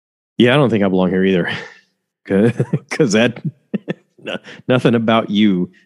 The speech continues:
relates to me right now. Here's the thing. You want people to be relatable, right? So I walked into the Marine Corps office, and there's a guy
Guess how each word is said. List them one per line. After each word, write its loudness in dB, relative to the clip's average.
relates 0
to -2
me 2
right -2
now. -6
Here's 4
the 4
thing. 0
You 4
want 2
people 0
to 0
be 0
relatable, 0
right? -4
So 0
I 2
walked 2
into 4
the 0
Marine 4
Corps 4
office, 0
and 2
there's 2
a 2
guy 0